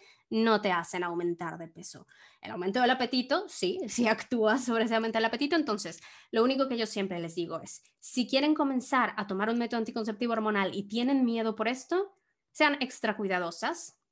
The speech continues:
con su alimentación, y no en cuanto a restringirla, sino a cuanto a seguir comiendo como comían y haciendo la actividad sex-, eh, la actividad, perdón, la actividad física que hacían antes, si no estaban aumentando de peso consistentemente y siguen haciendo lo mismo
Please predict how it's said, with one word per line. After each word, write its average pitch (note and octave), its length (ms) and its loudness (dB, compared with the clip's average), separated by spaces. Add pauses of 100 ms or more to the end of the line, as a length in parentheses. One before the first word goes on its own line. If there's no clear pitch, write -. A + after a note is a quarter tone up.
(580)
con A#3 140 2
su A3+ 60 2
alimentación, G#3 600 4 (340)
y C#4+ 100 6
no C#4 140 10
en F4 100 8
cuanto E4 240 6
a - 20 6
restringirla, G3 680 2
sino G#3+ 220 0
a G3+ 80 2
cuanto G3 400 2
a F#3 280 -2 (140)
seguir G#3 440 2
comiendo A#3+ 460 2
como G#3 200 -4
comían F#3+ 420 0
y C4+ 60 0
haciendo G#3 340 -2
la C4 80 2
actividad G#3 400 0
sex-, - 360 -10
eh, A3 160 4
la G3+ 100 2
actividad, G#3+ 420 4
perdón, G3+ 260 -2
la F#3+ 80 -4
actividad G#3 300 0
física A#3+ 480 -2
que F3+ 340 -2
hacían G3+ 440 0
antes, C4 380 0 (360)
si A3 360 -6
no G3+ 140 2
estaban G#3+ 320 2
aumentando G#3 360 0
de G#3 60 0
peso G#3 220 -4
consistentemente G3+ 840 0
y G3 120 -4
siguen G3 280 -4
haciendo G#3+ 260 -2
lo G#3+ 80 2
mismo D4 500 -2